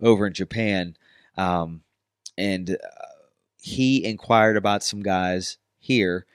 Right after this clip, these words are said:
that he saw in I W C. Um, and I was actually one of them.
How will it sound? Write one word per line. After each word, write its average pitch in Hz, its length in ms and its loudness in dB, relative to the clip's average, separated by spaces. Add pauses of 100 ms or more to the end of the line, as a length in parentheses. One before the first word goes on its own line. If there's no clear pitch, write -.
(260)
that 101 100 0
he 104 120 0
saw 101 380 2
in 92 320 -6
I 98 160 0
W 104 240 -2
C. 92 440 -4 (600)
Um, 87 500 -4 (460)
and 101 140 -4
I 98 40 2
was 98 100 0
actually 107 300 4
one 113 200 0
of 101 80 0
them. 107 220 -4